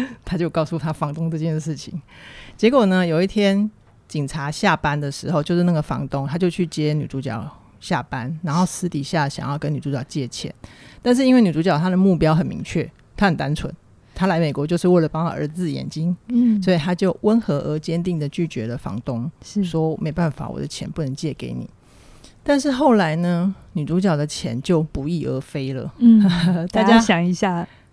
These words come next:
Speaker 2: 为什么不见了？
Speaker 1: 大家很自然的就，其实观众跟主角都知道，
Speaker 2: 是。
Speaker 1: 应该就是警察拿的。
Speaker 2: 是。
Speaker 1: 后来啊，警察，他就去找警察要钱，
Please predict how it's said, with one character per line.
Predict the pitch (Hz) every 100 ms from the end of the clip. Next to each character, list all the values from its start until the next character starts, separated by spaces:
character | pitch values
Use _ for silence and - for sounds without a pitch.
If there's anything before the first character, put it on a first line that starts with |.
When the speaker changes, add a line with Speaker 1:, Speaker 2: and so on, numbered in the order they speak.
| -
Speaker 2:
为 | 226
什 | 220 160
么 | 156
不 | 160
见 | - 185 156
了？ | 135
Speaker 1:
大 | 220
家 | 247
很 | 226 175 139
自 | - 202
然 | 147 127
的 | 131 131
就， | - 165 143 - 196
其 | 220
实 | 254
观 | 240 240
众 | 247
跟 | 202 190 202
主 | 151
角 | 151 131
都 | 127
知 | 143 113
道， | 147 135 180
Speaker 2:
是。 | - 180
Speaker 1:
应 | 175
该 | 170
就 | 170
是 | 160
警 | 160 -
察 | - -
拿 | 127 - -
的。 | - - -
Speaker 2:
是。 | - 165 165 -
Speaker 1:
后 | 262
来 | 202 143 139
啊， | 139
警 | - 143
察， | - -
他 |
就 | 202
去 | 202 196
找 | 139 127
警 | - -
察 | - -
要 | 147 127 117
钱， | - - -